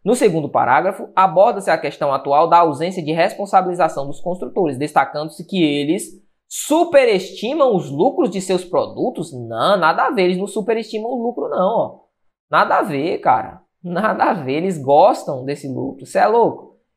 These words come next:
Eles já produzem porque eles querem o lucro, cara. Então ficamos entre a letra E e a respectiva letra B, beleza? Letra E e respectiva letra B.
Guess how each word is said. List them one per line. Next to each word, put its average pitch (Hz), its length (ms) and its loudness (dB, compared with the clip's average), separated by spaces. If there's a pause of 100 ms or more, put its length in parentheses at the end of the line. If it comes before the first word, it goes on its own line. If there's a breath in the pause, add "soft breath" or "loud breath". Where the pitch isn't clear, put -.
(120)
Eles 180 160 -4
já 247 100 4
produzem 247 440 0
porque 196 220 -2
eles 185 160 -2
querem 196 200 2
o 202 60 -4
lucro, 196 320 -4
cara. - 180 -16 (840)
Então 202 140 0
ficamos 208 800 0
entre 165 220 2
a 147 60 6
letra 135 380 2
E 147 440 0 (1160)
e 175 460 -2
a 147 120 4
respectiva 160 720 0
letra 160 440 4
B, 175 380 -2
beleza? 143 680 0
Letra 123 340 -2
E 135 300 -2
e 180 120 0
respectiva 139 580 -4
letra 170 260 -2
B. 165 380 -6